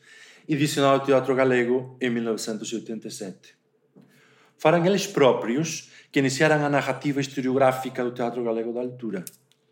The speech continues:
Eles, encenadores, atores, estavam a produzir, mas também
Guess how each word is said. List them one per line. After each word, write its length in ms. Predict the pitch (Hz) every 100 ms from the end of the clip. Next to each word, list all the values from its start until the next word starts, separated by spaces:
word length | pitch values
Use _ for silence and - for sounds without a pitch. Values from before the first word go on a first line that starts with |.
| _ _ _ _
Eles, 360 | 113 110 - 104
encenadores, 760 | - 98 92 101 110 110 104
atores, 560 | 98 - 110 107 107 104
estavam 280 | - 104 98
a 60 |
produzir, 440 | - 110 - 131 127
mas 220 | 135 127
também 500 | 131 123 113 104